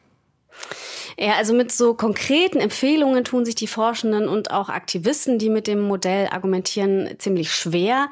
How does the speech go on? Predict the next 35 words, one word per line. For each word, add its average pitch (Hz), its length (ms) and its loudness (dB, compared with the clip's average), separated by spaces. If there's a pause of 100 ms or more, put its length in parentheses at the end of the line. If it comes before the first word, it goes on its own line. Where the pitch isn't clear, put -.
(420)
Was 202 320 -2
man 180 160 2 (160)
tun 269 320 2
könnte, 254 420 0
ist, 220 220 -4
dass 214 140 -2
man 202 140 0
sich 196 200 -4
eben 196 160 -2
in 190 100 0
Erinnerung 190 480 0
ruft, 190 340 -4
dass 202 140 -2
dieser 180 240 -2
grundlegende 202 680 0
Wandel 226 300 0
oft - 340 0
mit 214 160 -4
einer 180 220 -2
einzelnen 233 480 0
Person 185 380 -2
oder 180 240 -4
wenigen 180 360 -2
Akteuren - 440 -6 (100)
anfängt. 170 540 -4
Das - 260 -6
heißt, 220 360 0 (360)
man 185 100 -6
kann - 180 -2
immer 247 260 2
klein 208 420 0
starten 247 640 -2
und 202 240 -4
drauf 190 160 -4
setzen, 226 520 -2